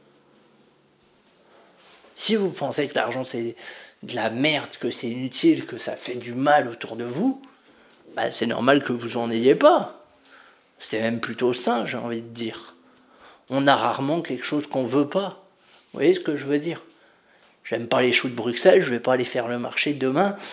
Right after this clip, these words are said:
pour m'acheter, euh, dix kilos de choux de Bruxelles. Eh,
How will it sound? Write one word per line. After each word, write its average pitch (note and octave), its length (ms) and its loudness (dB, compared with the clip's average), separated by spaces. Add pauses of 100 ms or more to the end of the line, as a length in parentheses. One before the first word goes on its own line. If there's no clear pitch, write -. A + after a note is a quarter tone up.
(220)
pour A#2 180 -6
m'acheter, B2+ 520 8
euh, A#2 380 0
dix C3+ 200 -4
kilos D#3 300 6
de - 40 2
choux - 120 0
de C#3+ 60 -2
Bruxelles. D#3 560 0 (1500)
Eh, - 60 -8